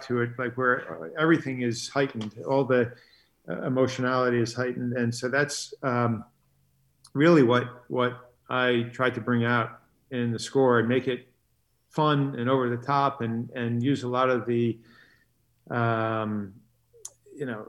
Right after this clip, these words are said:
e-, extended techniques in the instruments and things that would, uh, make it a, a, a sort of a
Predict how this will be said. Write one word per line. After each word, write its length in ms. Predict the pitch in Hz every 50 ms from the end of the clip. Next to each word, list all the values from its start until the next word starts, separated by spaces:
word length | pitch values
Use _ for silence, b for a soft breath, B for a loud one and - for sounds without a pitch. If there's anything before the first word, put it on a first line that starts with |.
| -
e-, 60 | - - - - - - - - -
extended 440 | - - - 170 160 151 143 135 -
techniques 500 | 147 143 120 123 135 139 131 - - 131
in 100 | 127 120
the 100 | 120 120
instruments 680 | 127 123 123 - 123 120 120 120 117 120 - - -
and 260 | 113 110 110 107 -
things 300 | - 131 127 123 120 -
that 260 | 123 117 117 120 -
would, 340 | 143 123 117 113 110 110 -
uh, 540 | - 123 117 113 113 113 110 110 - 60 - - - _ _ _ _ _ _ _ _ _ _ _ -
make 240 | 135 131 123 123 131
it 80 | 117
a, 160 | 120 113 107 - - - _ 123 123
a, 60 | 117
a 80 | - - - _ - - - - - 135 131 131 - _ _ _ _ _ -
sort 140 | 139 151
of 100 | 156 131
a 180 | 127 113 107 -